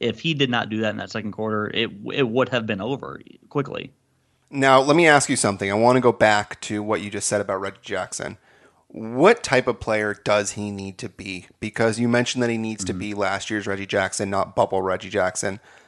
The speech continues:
Speaker 2: I feel like he needs to be somewhere in between for this Clippers team to do
Speaker 1: Yeah.
Speaker 2: well, because you don't have Kawhi Leonard. So last year you could beat Reggie Jackson and have Kawhi there and P G there, but there is no Kawhi. So it feels like
Speaker 1: Yeah.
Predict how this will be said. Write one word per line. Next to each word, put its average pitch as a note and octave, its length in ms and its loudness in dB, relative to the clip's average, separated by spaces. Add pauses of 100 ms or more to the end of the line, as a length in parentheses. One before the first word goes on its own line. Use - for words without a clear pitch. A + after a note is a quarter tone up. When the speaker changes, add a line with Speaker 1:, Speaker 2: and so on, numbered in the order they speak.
(140)
Speaker 2:
I B2 80 0
feel E3 220 2
like F#3+ 160 4
he D3+ 100 0
needs C3+ 220 0
to A#2+ 100 -2
be A2+ 140 -2
somewhere B2 480 2
in A2 120 -2
between G2+ 520 -6
for G2+ 100 -14
this G2 140 -10
Clippers G#2 360 -8
team G#2 260 -10
to G2 100 -12
do G2 180 -8
Speaker 1:
Yeah. G2 60 -10
Speaker 2:
well, F#2+ 360 -2
because G#2 600 -4 (400)
you A2 100 -6
don't D3+ 140 4
have D#3 140 0
Kawhi B2 320 6
Leonard. G2 360 0
So G#2+ 540 0 (160)
last B2 420 4
year G#2+ 220 -2
you G#2+ 140 -6
could G2+ 180 -10
beat A#2+ 140 -4
Reggie G#2 260 -2
Jackson G2+ 640 -4 (380)
and G#2+ 280 -2
have G#2+ 260 0
Kawhi G#2 440 0
there G#2 380 0
and G2+ 100 -6
P G#2 200 -14
G A2+ 260 -4
there, F#2 240 -2
but G2+ 200 -4
there A2+ 200 0
is C3 240 2
no A2 140 2
Kawhi. A2 580 0
So A#2 100 -6
it A2+ 80 -6
feels C#3 240 0
like B2 180 4
Speaker 1:
Yeah. - 280 -4